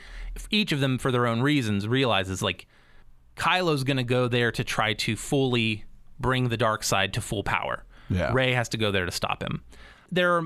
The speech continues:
Speaker 1: is a moment very much like Rise of Skywalker where Rey, where all the Force ghosts start showing up, except this time they're tr-, talking to both of them and trying to give Kylo Ren one last chance to come back.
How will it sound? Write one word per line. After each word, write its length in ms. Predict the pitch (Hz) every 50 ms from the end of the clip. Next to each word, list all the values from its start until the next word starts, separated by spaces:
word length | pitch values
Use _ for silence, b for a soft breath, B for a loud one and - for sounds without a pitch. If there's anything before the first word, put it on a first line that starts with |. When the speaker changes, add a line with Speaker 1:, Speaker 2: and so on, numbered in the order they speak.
| -
Speaker 1:
is 140 | 190 160 147
a 40 | 156
moment 300 | 151 143 139 143 147 147
very 200 | 139 131 131 131
much 240 | 131 127 120 - -
like 380 | 120 113 113 113 107 - - - B B B B B B B _ _ _ _
Rise 240 | - 123 113 107 101
of 100 | 107 -
Skywalker 580 | - 269 269 262 226 214 208 196 196 - 185 175
where 120 | 160 156 147
Rey, 460 | 139 139 139 139 139 143 139 139 b b b b b b b -
where 160 | 143 151 151
all 120 | 151 151 147
the 80 | 151
Force 300 | - - 139 123 120 -
ghosts 240 | - 120 110 104 -
start 260 | - - 95 98 -
showing 240 | - - 95 92 92
up, 100 | 98 -
except 260 | - - - 139 127 -
this 160 | 160 139 -
time 240 | - 131 120 113 110
they're 120 | 110 104
tr-, 140 | - - 151
talking 400 | 151 - - 110 104 - 113 104
to 60 | 110
both 240 | 110 143 185 156 -
of 60 | 143
them 140 | 117 117 113
and 100 | 110 107
trying 300 | - - 127 120 120 117 -
to 120 | - 117
give 260 | 113 120 117 113 104 -
Kylo 340 | - 120 110 110 110 107
Ren 260 | 104 101 101 104 110 107
one 220 | 113 117 113 120
last 260 | 113 101 101 101 - -
chance 240 | - - 92 - -
to 80 | -
come 180 | - - 95 90
back. 360 | 87 90 - 73 - - -